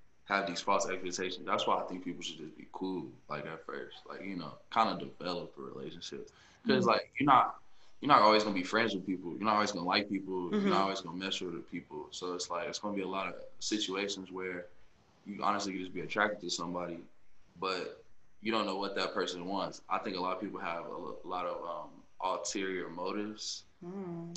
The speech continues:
Speaker 1: when they get into these thi-, these type of things,
Speaker 2: Mm-hmm.
Speaker 1: and they, like, keep their, uh, intentions concealed and just stuff like that. And I mean, it's, it's cool to do that, but like, like, 'cause you can't give, you know, the person everything when you first meet 'em.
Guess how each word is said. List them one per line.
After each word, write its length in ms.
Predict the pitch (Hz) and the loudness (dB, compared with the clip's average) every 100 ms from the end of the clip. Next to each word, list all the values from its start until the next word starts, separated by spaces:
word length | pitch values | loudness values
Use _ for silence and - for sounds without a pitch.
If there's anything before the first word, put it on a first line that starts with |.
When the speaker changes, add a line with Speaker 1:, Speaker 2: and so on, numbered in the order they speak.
| 180 | -10
Speaker 1:
when 100 | - | -8
they 120 | 98 92 | -8 -6
get 180 | 95 95 | -4 -4
into 280 | 92 - | -6 -8
these 320 | 85 95 95 95 | -6 -6 -6 -6
thi-, 260 | 98 92 | -6 -4
these 200 | 101 98 | -4 -4
type 200 | - 98 95 | -2 -2 -2
of 100 | - | -2
things, 520 | 101 101 98 - - - 175 | 0 0 -2 -8 -12 -10 -6
Speaker 2:
Mm-hmm. 260 | 175 170 - | -4 -6 -8
Speaker 1:
and 140 | - 92 | -6 -4
they, 100 | 92 | -2
like, 320 | 90 85 - - - - - - | 0 0 -2 -8 -16 -18 -18 -8
keep 240 | - 101 - | -2 -2 0
their, 240 | 92 90 | 0 2
uh, 440 | 87 87 85 76 78 - | 2 2 0 -4 -10 -10
intentions 680 | 101 98 113 110 107 104 98 | -6 -2 0 2 2 0 -2
concealed 760 | 98 87 - 117 120 117 113 110 | -4 -2 2 4 6 6 6 4
and 260 | 101 98 92 | 0 -4 -4
just 200 | 92 - | -4 2
stuff 240 | 131 131 | 4 4
like 220 | 101 92 | 4 0
that. 400 | 98 95 95 82 - | 2 2 2 0 0
And 80 | 104 | 2
I 20 | |
mean, 160 | 123 127 | 4 6
it's, 240 | 123 - 123 | 6 4 4
it's 100 | - | 4
cool 220 | - 156 | 6 6
to 60 | 104 | 6
do 180 | 117 | 6
that, 380 | 107 101 85 - - - - - | 6 6 4 -2 -8 -8 -4 4
but 180 | 101 98 | 6 8
like, 380 | 95 90 - - | 6 4 2 0
like, 200 | 101 98 | 0 2
'cause 100 | 113 | 2
you 60 | - | 4
can't 180 | 117 95 | 4 4
give, 300 | 92 87 87 - | 0 -2 -8 -8
you 100 | 92 | -6
know, 280 | 78 64 - | -6 -8 -10
the 60 | |
person 360 | - 90 - 65 | -4 -2 -2 -2
everything 380 | 87 85 73 76 | -4 -4 -6 -8
when 80 | 71 | -8
you 60 | 76 | -8
first 260 | 69 73 | -8 -8
meet 200 | 82 78 | -8 -8
'em. 140 | 67 | -10